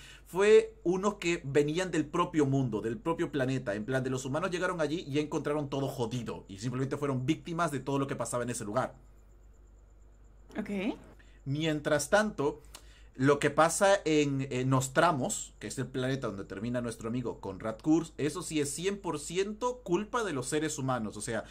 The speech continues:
Speaker 1: lo peor de lo peor, de lo peor, de lo peor, de lo peor, de lo peor que la humanidad tiene que ofrecer, terminaron todos juntos en Nostramos.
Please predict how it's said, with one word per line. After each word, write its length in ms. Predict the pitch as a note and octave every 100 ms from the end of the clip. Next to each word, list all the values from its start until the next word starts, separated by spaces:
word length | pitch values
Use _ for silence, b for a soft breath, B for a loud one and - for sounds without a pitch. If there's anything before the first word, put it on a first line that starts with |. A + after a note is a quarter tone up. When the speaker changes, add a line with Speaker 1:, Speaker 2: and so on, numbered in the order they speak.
| B B
Speaker 1:
lo 280 | C#3 D#3 D#3
peor 500 | D#3+ D#3 A#3 A3 -
de 160 | C#3+ D3+
lo 160 | D3
peor, 480 | D3 D3+ D#3 C3 -
de 100 | C#3
lo 160 | C#3 C#3
peor, 460 | D3+ E3+ D3+ G#2
de 80 | A#2+
lo 160 | C#3 C#3+
peor, 400 | D#3 D#3+ D3 -
de 140 | B2+
lo 140 | D3 C#3
peor, 340 | E3+ D#3 -
de 200 | A2+ A#2+ D3
lo 160 | D3
peor 360 | D#3 G3 A3 -
que 100 | C#3+
la 80 | C3
humanidad 280 | C3 D3+
tiene 180 | E3 D#3+
que 60 | D3+
ofrecer, 460 | C#3 D3 C4+ - -
terminaron 520 | D#3+ D3 F3+ E3+ B2+ -
todos 260 | C4 B3+
juntos 480 | - C#4+ D4+ D#4+ - -
en 260 | D#3 C#3
Nostramos. 840 | A#2 G2+ - D#3+ D#3 A2+ D2+ -